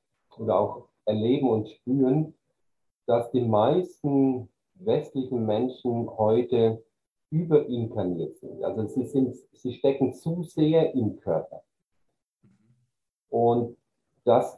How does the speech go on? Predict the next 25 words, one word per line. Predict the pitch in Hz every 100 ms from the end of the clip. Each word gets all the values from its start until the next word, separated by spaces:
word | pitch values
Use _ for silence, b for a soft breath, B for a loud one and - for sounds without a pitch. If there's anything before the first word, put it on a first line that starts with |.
| -
führt | 156 175 -
eben | 135 139 127
dazu, | 123 - - 151 170 -
dass | 131 - - _ _ _ _ _ _ -
heute | 120 135 156
die | 135
Menschen | 127 120 143 143 135 131 123 - _ _ _ _ _ _ _ _ -
nicht | 143 185 -
mehr | 180 170 160
das | 151 143 -
Feine | - 127 139 165 151
um, | - 135 131 127
um | 131 131
sich | 151 139
herum | 131 131 131 131 95 -
erleben. | 101 92 87 82 78 - _ _ _ _ _ _ -
Also | 107 113
wer | 120 123 123
zum | 131
Beispiel, | 120 120 - - 127 120 113 _ _ _ _ _ _ _ _ -
also | 107 110 - -
ich | 110
weiß, | 117 127 135
es | - -
gibt | 127 -